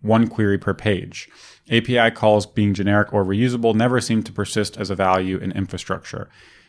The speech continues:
This is because a large portion of web applications are, at their core, query and transformation interfaces on top of databases. The hardest performance problems they tend to have are query problems and transfer problems.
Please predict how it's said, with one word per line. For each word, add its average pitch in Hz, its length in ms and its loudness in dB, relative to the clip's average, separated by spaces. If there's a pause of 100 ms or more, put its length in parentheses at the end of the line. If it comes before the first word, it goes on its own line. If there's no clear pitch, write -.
This 123 140 -2
is 123 60 0
because 113 280 2
a 107 60 2
large 101 320 2
portion 110 340 2
of 95 160 -2
web 98 160 2
applications 98 600 -2
are, 107 340 4
at 95 140 -4
their 95 120 -2
core, 95 520 -2 (300)
query 120 360 4
and 104 100 2
transformation 98 600 -4
interfaces 104 580 -2
on 90 80 -2
top 92 180 -4
of 87 80 -10
databases. 98 800 -4 (460)
The 101 80 -6
hardest 127 340 4
performance 113 400 0
problems 104 460 2
they 101 140 0
tend 101 240 -4
to 92 80 -4
have 92 320 0
are 92 180 -2
query 98 300 -2
problems 90 520 -4
and 92 220 -6
transfer 92 420 -6
problems. - 640 -14